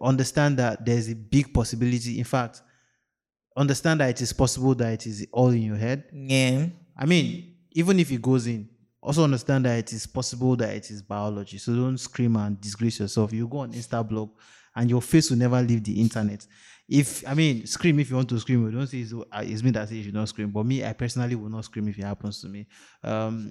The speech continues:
Speaker 1: there's a few things to do, yeah. Um, understand that it's eventually going to come back to its default setting.
Speaker 2: Mm-hmm.
Speaker 1: And if you still feel like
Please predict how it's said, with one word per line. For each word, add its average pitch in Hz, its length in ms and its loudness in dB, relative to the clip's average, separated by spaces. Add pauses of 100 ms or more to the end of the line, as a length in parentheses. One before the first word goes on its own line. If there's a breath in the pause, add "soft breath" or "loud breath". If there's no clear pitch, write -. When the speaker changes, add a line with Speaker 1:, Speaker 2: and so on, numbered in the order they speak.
(120)
Speaker 1:
there's 123 260 0
a 120 40 2
few 147 220 2
things 139 300 0
to 127 60 -2
do, 139 400 0
yeah. 120 260 0 (340 loud breath)
Um, 120 160 -2
understand 127 400 2
that 131 60 6
it's 113 100 0
eventually 123 420 0
going 117 160 -2
to 110 140 -8
come 120 240 2
back 113 220 0
to 104 100 -4
its 104 140 -2
default 110 400 -8
setting. 107 480 -4
Speaker 2:
Mm-hmm. 175 380 0
Speaker 1:
And 120 260 0
if 117 120 -8
you 117 80 -8
still 147 240 2
feel 135 260 0
like 107 300 -2